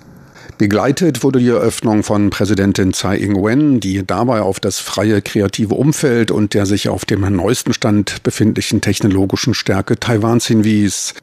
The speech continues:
Dieses biete etliche Möglichkeiten des künstlerischen Ausdrucks, so Präsidentin Tsai. Ziel der Regierung sei es, Taiwans reiche kulturelle Inhalte aufblühen zu lassen und als einzigartig in der Welt bekannt zu machen.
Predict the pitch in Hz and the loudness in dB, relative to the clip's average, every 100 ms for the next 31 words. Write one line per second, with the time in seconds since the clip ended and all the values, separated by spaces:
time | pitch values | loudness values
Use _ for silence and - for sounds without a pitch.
0 | _ 107 101 107 - 92 92 95 - 104 | _ 0 2 0 -2 -4 -2 -2 -2 -2
1 | - - 104 98 107 - - 98 - 107 | -4 0 2 2 0 -4 -2 -2 0 -2
2 | - - 95 - 110 95 95 123 - 110 | -2 -2 -2 -2 -2 -2 0 0 0 -2
3 | - 117 98 - - - - - 95 98 | -2 0 0 -2 -8 -8 -12 -14 -4 -4
4 | 92 101 92 98 92 98 - 95 85 - | -2 -2 0 0 0 0 -2 -2 -2 -6
5 | - _ - - - - 117 120 110 110 | -14 _ -20 -20 -10 -2 0 2 2 0
6 | 98 101 110 180 185 131 131 127 117 117 | 0 -2 -2 0 2 2 0 0 0 0
7 | 107 - 107 101 104 101 - 101 90 139 | -2 -4 -4 -2 0 0 -2 -4 -2 -2
8 | 156 113 - 120 127 113 107 123 151 135 | 0 -2 -2 -2 0 0 0 2 2 2
9 | 117 139 110 143 - 143 127 117 135 113 | 0 0 -2 -2 -4 0 0 0 0 0
10 | 107 - 110 107 98 90 107 - - 104 | 0 -2 0 0 -2 -2 -4 -4 -4 0
11 | - 110 98 98 104 113 101 104 95 92 | 0 0 -2 -2 -2 -2 0 2 0 0
12 | 98 - - 127 - 120 107 101 107 98 | -2 -4 0 0 2 2 2 0 0 2
13 | 98 | -2